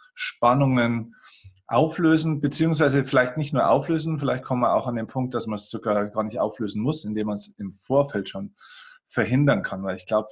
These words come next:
die besten Probleme sind ja immer die, die gar nicht entstehen. Ähm,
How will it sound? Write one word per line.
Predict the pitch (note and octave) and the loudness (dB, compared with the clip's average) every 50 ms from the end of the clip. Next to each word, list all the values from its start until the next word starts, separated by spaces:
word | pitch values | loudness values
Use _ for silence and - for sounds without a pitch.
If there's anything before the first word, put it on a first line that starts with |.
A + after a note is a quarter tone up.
| _ _ | _ _
die | - F#2 | -12 -8
besten | - A2+ A2+ A2+ - - - A#2 - | -4 -4 -4 -4 -6 -8 -8 -10 -10
Probleme | - - F#2+ G#2+ A2 A2+ A#2+ B2 A2 | -10 -12 -8 -4 -4 -2 -2 -2 -4
sind | - - A2 G#2 | -4 -6 -6 -6
ja | G#2+ | -4
immer | - G#2 A2 G#2+ | -4 -4 -6 -6
die, | G#2 - A#2+ A2+ | -6 -6 -6 -6
die | A2+ G#2+ F#2+ | -6 -8 -8
gar | - G2 G#2 A2 | -6 -6 -6 -6
nicht | G#2+ G#2 - | -8 -10 -12
entstehen. | F#2+ F#2+ - - - - A#2+ B2+ B2 F#2+ C#2 - _ _ _ _ - - - - - - - - - - - - - _ _ _ - | -12 -12 -12 -10 -6 -2 -2 0 0 -2 -4 -10 _ _ _ _ -18 -18 -18 -18 -18 -20 -20 -20 -20 -20 -20 -20 -20 _ _ _ -4
Ähm, | G2+ G2+ G2+ G2+ G#2 G2+ G2+ G2+ - | -2 -2 0 0 -2 -2 -4 -6 -12